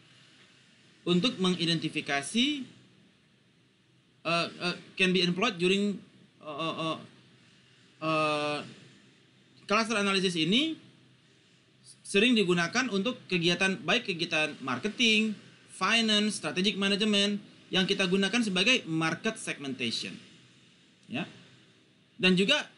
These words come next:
untuk mengidentifikasi outliers dari data. Ada perusahaan-perusahaan yang outliers, ada perusahaan-perusahaan yang di luar kebiasaan, itu juga bisa kita identifika-, identifikasi.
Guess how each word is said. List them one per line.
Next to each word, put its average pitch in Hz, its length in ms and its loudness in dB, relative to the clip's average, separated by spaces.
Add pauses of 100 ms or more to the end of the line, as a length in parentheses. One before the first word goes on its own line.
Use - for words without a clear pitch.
(340)
untuk 208 240 2
mengidentifikasi 180 1040 0
outliers 151 560 2
dari 127 240 0
data. 95 320 -6 (960)
Ada 202 160 2
perusahaan-perusahaan 185 560 0
yang - 80 -4
outliers, 156 720 0 (800)
ada 160 240 0
perusahaan-perusahaan 165 400 -2
yang 185 240 2 (160)
di 151 160 2
luar 196 400 4 (320)
kebiasaan, 131 640 -2 (560)
itu 156 160 -10
juga 127 160 -8
bisa 151 80 -6
kita 139 240 -6
identifika-, 120 640 -4
identifikasi. 113 800 -6